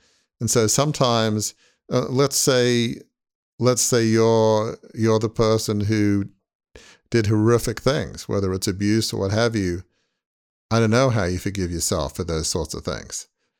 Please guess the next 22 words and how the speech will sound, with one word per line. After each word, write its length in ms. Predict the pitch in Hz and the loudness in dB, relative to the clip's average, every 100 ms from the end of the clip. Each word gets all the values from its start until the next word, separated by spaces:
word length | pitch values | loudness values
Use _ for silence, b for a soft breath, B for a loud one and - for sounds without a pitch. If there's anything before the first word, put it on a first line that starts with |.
| _ | _
It's 140 | 113 123 | -2 0
easy 240 | 120 113 | 2 0
to 120 | 107 | 0
say 180 | - 107 | 0 0
you 240 | 98 92 | 0 -2
should 240 | 92 117 107 | 0 0 2
never 280 | 110 120 113 | 0 0 -2
forgive 360 | 110 110 104 | -2 -2 0
yourself. 560 | 92 82 80 57 - - _ _ _ _ | -2 -2 -4 -6 -10 -18 _ _ _ _
And 80 | - | -6
I 80 | 90 | -2
guess 240 | 104 98 | -2 -2
it 80 | 104 | -2
depends 400 | 95 101 95 98 | -2 0 0 -2
on 60 | |
what 140 | 90 87 | -2 -2
spiritual 440 | - 107 98 101 | -2 -2 0 -2
paradigm. 560 | 90 101 95 71 50 76 | -2 -2 -2 -4 -8 -10
And 100 | 78 | -4
there 120 | 85 | -2
are 80 | 87 | -2
consequences. 1000 | - 110 113 123 127 123 - 143 147 | -2 0 -2 0 0 0 0 -2 -2